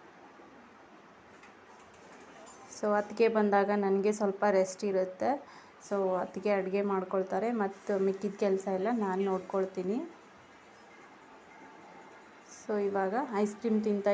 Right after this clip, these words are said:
ಇವರಿಬ್ರೂ ಕೂಡ ಕೆಳಗಡೆ ಬಂದ್ರು. ಹಾಗೆ ಇವರಿಬ್ರು ಮತ್ತೆ ಆಟ ಆಡ್ತಾ ಜಗಳ ಆಡ್ತಾರೆ ಅನ್ನೋ ಇದಕ್ಕೆ ನಾನು ಕೂಡ ಇವ್ರ ಜೊತೆ ನೋಡ್ತಾ ಇರ್ತೀನಿ ಇಲ್ಲೇನೆ. So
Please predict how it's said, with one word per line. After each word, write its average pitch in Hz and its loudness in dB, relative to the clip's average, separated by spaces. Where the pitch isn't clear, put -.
ಇವರಿಬ್ರೂ 202 0
ಕೂಡ 196 2
ಕೆಳಗಡೆ 190 4
ಬಂದ್ರು. 196 2
ಹಾಗೆ 202 0
ಇವರಿಬ್ರು 190 2
ಮತ್ತೆ 190 -2
ಆಟ 180 0
ಆಡ್ತಾ 190 2
ಜಗಳ 185 2
ಆಡ್ತಾರೆ 196 2
ಅನ್ನೋ 196 2
ಇದಕ್ಕೆ 190 0
ನಾನು 190 4
ಕೂಡ 196 4
ಇವ್ರ 185 6
ಜೊತೆ 196 2
ನೋಡ್ತಾ 185 2
ಇರ್ತೀನಿ 190 0
ಇಲ್ಲೇನೆ. 185 0
So - -14